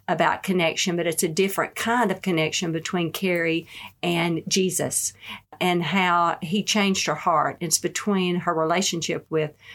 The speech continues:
herself and Jesus. And I really, I'm gonna say very few words on this episode. I will interject as I'm curious about her story with her,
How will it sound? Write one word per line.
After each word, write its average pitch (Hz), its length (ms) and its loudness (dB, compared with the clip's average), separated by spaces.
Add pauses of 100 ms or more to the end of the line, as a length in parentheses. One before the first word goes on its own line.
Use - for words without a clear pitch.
(160)
herself 175 420 2
and 160 180 0
Jesus. 151 680 0
And 160 400 0 (420)
I 226 640 2
really, 202 720 2
I'm 180 180 2
gonna 202 240 2
say 180 320 4
very 202 360 2
few 240 340 2
words 139 680 0
on 175 200 2
this 170 320 2
episode. 160 720 2 (380)
I 185 100 4
will 190 400 2
interject 170 800 2 (100)
as 170 360 2
I'm 175 220 0
curious 180 840 2 (380)
about 165 680 2
her 180 200 -2
story 165 540 0
with 196 380 0
her, 156 520 2